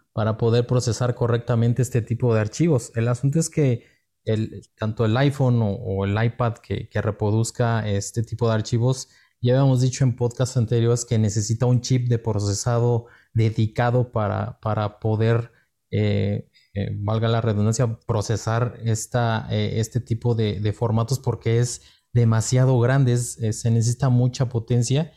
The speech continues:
y, y, y prácticamente se necesita un chip dedicado al audio para hacer toda esta tarea. Entonces, por eso Apple ya está recomendando, eh, accesorios, eh, externos que lo hagan. Por otro lado, pues ya, este, eh,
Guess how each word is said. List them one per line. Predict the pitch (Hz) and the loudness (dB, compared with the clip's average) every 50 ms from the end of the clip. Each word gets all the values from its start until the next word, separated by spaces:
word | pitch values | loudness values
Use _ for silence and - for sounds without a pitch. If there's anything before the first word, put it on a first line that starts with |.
| _ - _ _ _ _ _ _ _ | _ -20 _ _ _ _ _ _ _
y, | - 117 113 110 - | -2 -2 -2 0 0
y, | 117 110 110 110 110 - - - _ | 0 0 2 2 0 -2 -4 -6 _
y | 113 110 | -4 -4
prácticamente | 110 - 123 120 - - 143 - 165 123 120 127 127 160 143 | -2 -2 -2 -2 -2 -2 0 0 2 2 2 2 2 0 0
se | - 123 | 0 0
necesita | 113 113 113 - - 135 | 2 2 0 2 2 0
un | 127 127 | 0 2
chip | - 139 127 | 2 0 2
dedicado | 123 131 120 113 104 98 - 120 117 113 117 | 2 2 2 2 0 0 0 -2 0 0 2
al | 110 110 110 | 2 2 2
audio | 117 127 139 123 120 107 - | 2 2 2 2 0 -2 -2
para | - 95 98 | -6 -6 -6
hacer | 98 - - 110 - | -6 -4 -4 -4 -2
toda | - 120 120 117 | 0 0 0 0
esta | 113 - 120 - | 0 -2 -4 -2
tarea. | 110 107 110 113 117 | -2 0 0 2 0
Entonces, | 117 113 117 110 120 113 | 2 2 2 2 2 0
por | - - 113 110 | 0 -2 -2 -2
eso | 113 113 - 127 | 0 0 0 0
Apple | 120 117 - 123 120 | 0 0 0 0 2
ya | 117 117 | 2 0
está | - - 131 | 0 -2 -2
recomendando, | 117 123 120 - - 107 110 107 107 110 113 117 120 123 123 117 - - _ _ _ _ _ _ _ _ - | -2 -2 -2 -2 -2 0 0 2 2 2 2 2 2 2 2 0 -2 -8 _ _ _ _ _ _ _ _ -4
eh, | 107 101 - | -4 -2 -2
accesorios, | - 110 110 - - 123 113 - 123 117 117 117 123 123 117 - - - 113 | -2 -2 -4 -2 -2 -4 -2 0 0 0 2 2 2 2 0 -2 -4 -6 -4
eh, | 110 107 104 | -4 -2 -2
externos | 107 - - - - 135 135 127 123 123 139 170 - - - _ _ _ _ _ _ _ _ | -4 -6 -8 -4 0 0 2 2 4 2 2 2 0 -2 -10 _ _ _ _ _ _ _ _
que | _ - 113 | _ -2 0
lo | 113 113 113 135 | 2 4 4 4
hagan. | 160 170 156 131 117 113 113 - _ _ _ _ _ _ _ _ _ _ _ _ _ _ _ _ _ _ _ _ _ | 4 4 4 4 2 2 0 -4 _ _ _ _ _ _ _ _ _ _ _ _ _ _ _ _ _ _ _ _ _
Por | - 113 113 | -2 2 2
otro | 120 117 - 147 143 | 2 2 2 2 2
lado, | 147 151 151 147 143 151 165 156 165 | 4 4 2 2 2 2 0 0 -2
pues | - 113 101 92 - - | -2 -2 -2 -4 -4 -6
ya, | 117 110 110 117 120 120 117 110 104 | -2 -2 0 0 0 0 -2 -2 0
este, | 107 101 95 - - - - 104 98 95 101 - 120 117 | -2 -2 -2 -4 -8 -10 -6 -4 -4 -2 -4 -6 -6 -6
eh, | 104 98 98 98 98 104 110 113 113 | -4 -4 -4 -4 -4 -6 -6 -8 -10